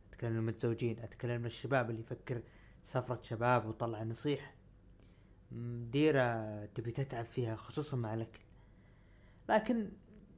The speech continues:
قدامي شهر ونص، وللأسف يعني حتى عرض كراون جول ما راح ألحق عليه، ما راح أرجع السعودية إلا بعد كراون جول، آه، بأسبوع. الحمد لله على كل حال على الأخيرة.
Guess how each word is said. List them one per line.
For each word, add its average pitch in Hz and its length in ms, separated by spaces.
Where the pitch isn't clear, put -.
قدامي 135 400
شهر 123 280
ونص، 120 500
وللأسف 131 420
يعني 113 160
حتى 120 280
عرض 110 500
كراون 117 180
جول 117 180
ما 110 160
راح 113 220
ألحق 120 420
عليه، 117 340
ما 113 120
راح 113 180
أرجع 113 200
السعودية 110 420
إلا 113 160
بعد 113 340
كراون 117 280
جول، 110 400
آه، 101 340
بأسبوع. 123 500
الحمد 262 300
لله 175 100
على 117 160
كل 123 160
حال 113 240
على 107 160
الأخيرة. 113 560